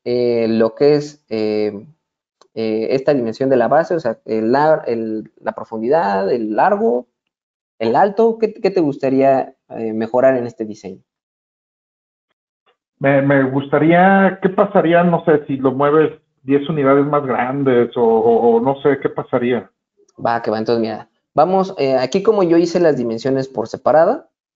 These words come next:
Speaker 1: puedo agregar el de cuarenta y aquí le vamos a poner distancia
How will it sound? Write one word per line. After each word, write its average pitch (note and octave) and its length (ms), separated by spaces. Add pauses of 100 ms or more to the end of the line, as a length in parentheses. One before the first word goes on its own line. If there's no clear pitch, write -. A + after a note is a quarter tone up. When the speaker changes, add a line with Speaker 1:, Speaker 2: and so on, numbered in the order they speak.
(120)
Speaker 1:
puedo D3 180
agregar A#2+ 300
el B2+ 100
de A#2+ 120
cuarenta D#3+ 600 (560)
y - 100
aquí A#2+ 200
le B2+ 100
vamos C3 320
a - 140
poner D#3 760 (880)
distancia E3+ 880